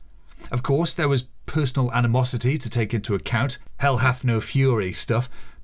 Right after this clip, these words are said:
but it worried me that I was so transparently readable to others.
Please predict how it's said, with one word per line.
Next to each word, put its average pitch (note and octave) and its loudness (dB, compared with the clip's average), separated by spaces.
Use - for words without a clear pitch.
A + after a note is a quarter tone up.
but G#3+ 0
it - -6
worried D4+ 4
me E2 -2
that C3 0
I E3+ 4
was - 2
so A3 2
transparently E3+ 2
readable B2 4
to B2+ -4
others. B2 -2